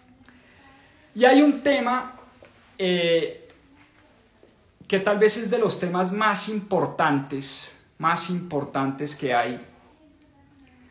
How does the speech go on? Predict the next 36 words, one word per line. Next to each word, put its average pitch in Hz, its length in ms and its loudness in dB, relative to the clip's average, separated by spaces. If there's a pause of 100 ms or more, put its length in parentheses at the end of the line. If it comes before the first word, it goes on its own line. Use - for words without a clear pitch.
(120)
de 147 120 2
la 151 120 6
red, 135 260 0 (260)
y 170 140 -2
es 165 180 4
un 180 200 0
tema 175 280 0
que 185 120 -2
se 156 120 -4
llama 143 440 -2
el 160 160 -4
ajuste 196 600 -2
de 170 160 0
dificultad. 185 880 -6 (1000)
¿Por 185 260 4
qué 220 200 8
Bitcoin 233 500 2
es 226 160 -4
escaso 190 800 0
y 180 120 -6
por 165 340 -2
qué 202 400 2
cuando 214 260 0
su 165 280 -4
precio 185 420 0
sube 190 540 -2 (480)
no 190 280 2
se 214 160 0
producen 180 640 0
más 190 280 -2
Bitcoins 190 640 -4
y 165 180 -2
hace 180 520 0 (420)
que 170 120 -2
el 143 180 0
precio 165 680 0